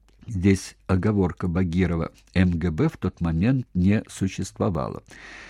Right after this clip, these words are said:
Республики Емельянову о том, чтобы представить сведения о национальном составе работников М В Д. Он пока, видимо, с этого начинал. Товарища Емельянова также просили дать соображение о том,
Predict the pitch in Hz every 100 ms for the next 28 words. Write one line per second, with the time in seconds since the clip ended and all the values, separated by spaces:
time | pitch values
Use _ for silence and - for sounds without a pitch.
0 | - - - 104 139 - - 175 147 151
1 | 151 131 127 123 120 120 117 107 110 107
2 | 180 190 165 - 143 131 131 117 104 -
3 | - 165 165 156 - - - 113 147 139
4 | 135 139 131 - 135 139 143 - 160 151
5 | 117 87 80 80 - 92 - 139 143 143
6 | - 104 98 87 117 113 110 117 - -
7 | 104 98 110 95 82 78 - 160 85 113
8 | 156 151 139 139 127 131 120 - - -
9 | - 123 120 120 120 120 135 110 78 -
10 | - - - - - 123 185 180 - 165
11 | 147 147 143 143 196 156 107 101 175 156
12 | 123 - 98 - 98 95 95 92 - 98
13 | 101 98 104 95 92 92 143 165